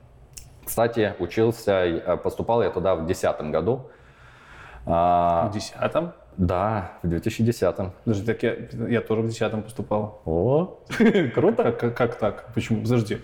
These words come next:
Speaker 2: ты же старше меня на два года, получается.
Speaker 1: А, да, я поздно пошел в школу.
Speaker 2: А.
Speaker 1: Да,
Speaker 2: Мгм.
Speaker 1: вот, поэтому я чуть попозже, я такой, а,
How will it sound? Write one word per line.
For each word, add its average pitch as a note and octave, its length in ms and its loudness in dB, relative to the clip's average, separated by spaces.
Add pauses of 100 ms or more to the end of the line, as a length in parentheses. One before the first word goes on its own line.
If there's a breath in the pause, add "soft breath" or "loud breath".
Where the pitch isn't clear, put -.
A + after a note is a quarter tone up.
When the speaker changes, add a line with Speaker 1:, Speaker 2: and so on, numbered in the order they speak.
(200 loud breath)
Speaker 2:
ты D3 60 -2
же - 60 -2
старше - 300 0
меня A#2 120 2
на A2+ 60 2
два A2 120 2
года, G#2 180 0
получается. G2 540 2
Speaker 1:
А, - 40 0
да, A2 280 4
я G2+ 240 2
поздно G2+ 380 0
пошел G2 340 0
в - 60 -6
школу. E3 480 2
Speaker 2:
А. A#2+ 540 2
Speaker 1:
Да, F#2 680 4
Speaker 2:
Мгм. E2 120 0
Speaker 1:
вот, F2 380 2
поэтому G#2+ 800 0
я F#2 300 2
чуть G2 340 -4
попозже, E2+ 680 -2 (120)
я D#2 140 -4
такой, E2 480 -2 (720 loud breath)
а, F#2 400 2